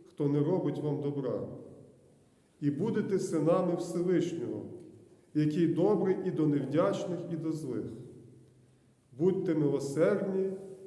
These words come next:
як і ваш Небесний Батько є милосердним». Ось таке євангельське читання. Бог, який став людиною,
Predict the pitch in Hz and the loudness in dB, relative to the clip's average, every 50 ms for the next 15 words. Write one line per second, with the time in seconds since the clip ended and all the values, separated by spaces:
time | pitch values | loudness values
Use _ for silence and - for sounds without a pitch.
0 | - - 151 156 151 147 151 143 - - - 151 160 151 156 156 - 143 135 123 | -8 -4 -2 -2 -2 -2 -4 -8 -8 -6 -2 -2 0 0 -2 -2 -4 -4 -4 -4
1 | 135 131 123 131 127 127 127 123 127 131 156 185 180 - - - 143 127 123 147 | -2 -4 -4 -4 -4 -6 -6 -6 -4 -2 0 0 -2 -2 -6 -8 -8 -6 -4 -4
2 | 143 143 135 135 139 139 - - 127 117 107 104 107 104 104 101 101 - - - | -4 -4 -4 -6 -8 -10 -10 -10 -8 -8 -8 -8 -10 -10 -10 -12 -12 -14 -18 -20
3 | - - - - - - - _ _ _ _ _ _ _ _ _ _ _ _ _ | -20 -20 -20 -20 -20 -20 -20 _ _ _ _ _ _ _ _ _ _ _ _ _
4 | _ _ - 156 156 151 151 151 - - 160 151 151 147 147 143 135 143 - - | _ _ -6 -4 -4 -4 -4 -6 -4 -2 0 0 0 0 0 -2 -2 -4 -6 -8
5 | - 131 - - 143 147 - - 127 113 104 104 101 101 101 - - - - - | -10 -10 -10 -10 -10 -10 -8 -6 -6 -4 -4 -6 -8 -8 -10 -14 -16 -18 -20 -20
6 | - - - - - _ _ _ - - _ - - 190 202 180 180 - 185 185 | -20 -20 -20 -20 -20 _ _ _ -20 -20 _ -6 -2 0 0 0 0 -2 -2 -4
7 | 175 175 - - 180 170 156 151 156 151 156 185 202 190 156 127 117 113 107 - | -4 -4 -4 -2 0 0 0 2 0 0 0 0 0 0 0 0 -2 -2 -4 -4